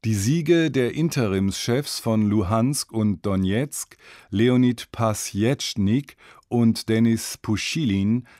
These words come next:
galten schon im Vorfeld als sicher.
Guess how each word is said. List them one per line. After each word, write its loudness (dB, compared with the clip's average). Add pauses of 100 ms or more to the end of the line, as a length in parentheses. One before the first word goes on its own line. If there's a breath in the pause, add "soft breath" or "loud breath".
(120)
galten 0
schon 0
im 0
Vorfeld -2
als -6
sicher. -2